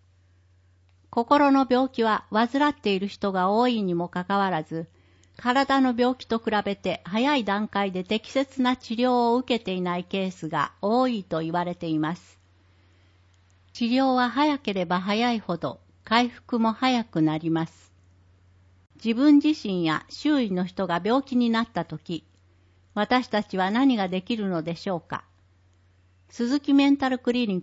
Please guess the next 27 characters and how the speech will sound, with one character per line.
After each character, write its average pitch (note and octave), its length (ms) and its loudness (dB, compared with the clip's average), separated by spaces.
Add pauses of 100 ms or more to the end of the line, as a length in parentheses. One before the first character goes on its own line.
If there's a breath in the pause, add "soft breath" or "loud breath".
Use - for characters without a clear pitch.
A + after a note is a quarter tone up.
ク E3+ 120 -2
の D3+ 260 -2
鈴 A#3 320 -4
木 C#4 140 -4
院 C4+ 260 6
長 E3+ 280 0
に D#3 260 -2
お F3+ 80 -4
話 A#3+ 440 -2
を G3+ 80 0
聞 - 160 -16
き - 140 -8
ま E3 160 -2
し - 120 -20
た。 - 180 -12 (1900)
紹 B3 320 -4
介。 G#3 300 -6 (960)
鈴 B3 320 -2
木 C#4 160 0
メ C4 140 4
ン C4 80 2
タ B3 120 -2
ル A#3 120 -4
ク A3 140 -4
リ A3 120 -2
ニ F3 160 -2
ッ - 20 -20